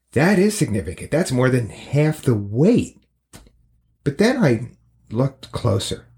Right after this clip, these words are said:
That five hundred sixty-four dollars, that fourteen point two six ounces, doesn't include poles.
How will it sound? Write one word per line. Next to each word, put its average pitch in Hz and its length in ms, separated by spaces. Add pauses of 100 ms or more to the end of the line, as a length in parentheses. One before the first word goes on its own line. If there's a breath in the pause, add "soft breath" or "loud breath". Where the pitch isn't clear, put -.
(1000)
That 160 160
five 120 380
hundred 113 300
sixty-four 101 540
dollars, 87 520 (560)
that - 120
fourteen 123 460
point 113 240
two 110 140
six - 280
ounces, 95 520 (800)
doesn't 117 320
include 113 500 (320)
poles. 78 540